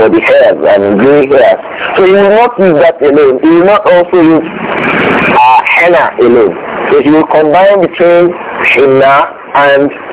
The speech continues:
al-katam to make a color. That color will be some deep brown, cool?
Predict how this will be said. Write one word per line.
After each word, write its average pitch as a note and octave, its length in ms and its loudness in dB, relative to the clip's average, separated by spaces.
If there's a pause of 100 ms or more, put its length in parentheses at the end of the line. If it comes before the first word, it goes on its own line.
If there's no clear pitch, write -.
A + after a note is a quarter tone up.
(200)
al-katam A#2+ 640 -2
to C#3 80 0
make E3+ 240 0
a - 80 -2
color. C#3+ 320 2
That - 240 0
color E3 240 2
will B2 80 -2
be C3+ 160 -4
some B2+ 240 -2
deep C#3+ 240 -2
brown, A#2 400 0
cool? E3+ 160 2